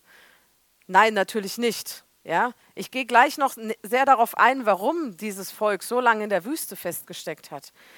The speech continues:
Ja, aber zuerst einmal möchte ich euch zeigen, also dein Leben ohne Gott, bevor du zu Gott kamst, steht hier stellvertretend für Ägypten oder andersrum, Ägypten steht stellvertretend für dieses Leben.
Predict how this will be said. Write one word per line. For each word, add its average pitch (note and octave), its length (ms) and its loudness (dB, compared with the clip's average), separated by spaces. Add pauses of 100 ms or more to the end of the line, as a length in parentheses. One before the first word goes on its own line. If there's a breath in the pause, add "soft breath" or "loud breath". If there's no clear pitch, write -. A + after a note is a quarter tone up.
(200 soft breath)
Ja, G#3 200 4
aber G3+ 240 0
zuerst A3 440 2
einmal G3 460 2 (1400 soft breath)
möchte B3 300 2
ich - 200 -4
euch B3 240 4
zeigen, B3 440 4
also G3+ 220 0
dein C4+ 400 4
Leben A#3 520 0
ohne A#3+ 280 2
Gott, - 400 4 (100)
bevor G#3 300 -6
du A3 80 -8
zu - 160 -14
Gott G3 300 0
kamst, E3 540 -2 (500 soft breath)
steht G3 300 -4
hier B3 300 0
stellvertretend G#3+ 840 -4
für F3 140 -10
Ägypten F3+ 340 -8
oder D3+ 200 0
andersrum, E3+ 440 -4
Ägypten F#3+ 360 -10
steht F3+ 280 -8
stellvertretend F#3+ 720 -6
für E3+ 120 -14
dieses E3+ 320 -14
Leben. C#3 320 -12